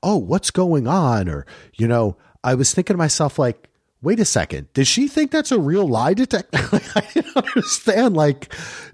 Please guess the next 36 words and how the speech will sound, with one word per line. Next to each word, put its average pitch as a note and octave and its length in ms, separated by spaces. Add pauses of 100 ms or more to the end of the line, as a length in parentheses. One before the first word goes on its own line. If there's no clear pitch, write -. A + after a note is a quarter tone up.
this G#3 200
is G3 180
not, G#3+ 260 (420)
eh, - 320
like, F3 140
the F3+ 120
whole F#3 160
time G#3+ 300
I E3 80
was D3 120
question-, F#3+ 480
I C3+ 120
still A#3 400
don't A#2 260
know F#2 480 (380)
if C3+ 100
she - 220
really C3+ 320
thought D#3 360
it G3+ 120
was A#3+ 200
real C4 520
or A2+ 460 (440)
because D#3 480 (120)
it D3+ 140
had A3+ 340
to - 100
just C3 280
be C#3 140
producers C3 640
back B2+ 300
there A2+ 140
hitting B2+ 280
a F#2+ 100
button. G2+ 640
Th-, - 120